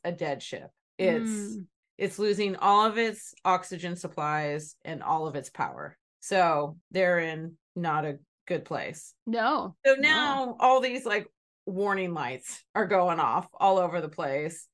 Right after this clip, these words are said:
Speaker 1: And it's like, the astronauts are like, "What the hell is going on?" In one minute, all their fuel cells are full. And the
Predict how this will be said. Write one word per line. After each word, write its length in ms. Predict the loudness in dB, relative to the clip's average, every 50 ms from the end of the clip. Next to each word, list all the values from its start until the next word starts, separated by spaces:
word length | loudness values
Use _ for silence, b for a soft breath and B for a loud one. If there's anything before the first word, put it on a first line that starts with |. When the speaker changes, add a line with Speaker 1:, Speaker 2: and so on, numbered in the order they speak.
| _ _ _
Speaker 1:
And 320 | 2 4 4 4 4 2 2
it's 400 | 4 4 4 4 2 -2 -8 -6
like, 640 | 0 4 4 6 6 6 4 4 2 -2 -4 -6 -12 _ _ _ _ _ _
the 120 | -4 0
astronauts 680 | 4 6 4 4 4 -2 -6 -4 -2 -2 -2 -4 -6 -6
are 80 | -6 -4
like, 240 | -4 -4 -6 -6
"What 180 | -8 -10 -6 -2
the 80 | -2 0
hell 220 | 2 4 4 4
is 60 | 4 0
going 300 | -4 -4 -2 -2 -2 -2
on?" 540 | -2 0 0 0 0 -2 -4 -8 -10 -14 -14 _
In 240 | -4 -4 -4 -2 0
one 320 | 2 2 2 2 0 -2 -4
minute, 460 | -4 -2 -2 -2 -4 -4 -4 -6 _ _ _
all 160 | 0 2 2
their 160 | 2 0 -2 -2
fuel 260 | -4 -6 -4 -4 -4
cells 300 | -2 -2 0 0 0 0
are 80 | -2 -8
full. 500 | -6 -4 -2 -2 0 0 -2 -4 -6 _ _ _ _ _ _ _ _
And 320 | -2 2 2 2 2 2 0
the 160 | -2 -2